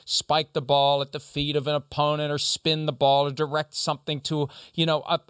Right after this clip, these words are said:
a, an opponent, the throwing up of the deuces, even though Tyreek Hill seems to get away with that a lot. He has been fined for it. They're trying to avoid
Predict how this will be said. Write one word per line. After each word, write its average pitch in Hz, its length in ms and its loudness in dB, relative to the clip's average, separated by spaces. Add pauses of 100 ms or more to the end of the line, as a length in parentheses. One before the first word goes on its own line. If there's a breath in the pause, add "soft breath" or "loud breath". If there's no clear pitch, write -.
a, 165 220 -2
an 175 80 -4
opponent, 156 480 -2
the 151 100 2 (140 soft breath)
throwing 165 400 0
up 160 160 -2
of 165 60 -8
the 165 60 0
deuces, 147 560 0
even 156 140 0
though 156 100 2
Tyreek 151 400 -2
Hill 156 200 -2
seems 147 240 -4
to 135 80 -6
get 135 120 -2
away 139 200 2
with 135 100 0
that 143 140 2
a - 20 2
lot. 139 220 4
He 139 160 -4
has 139 240 0
been 131 180 -4
fined 151 400 0
for 127 320 2
it. 123 100 -2 (400 loud breath)
They're 180 140 4
trying 202 400 0
to 208 140 0
avoid 170 480 4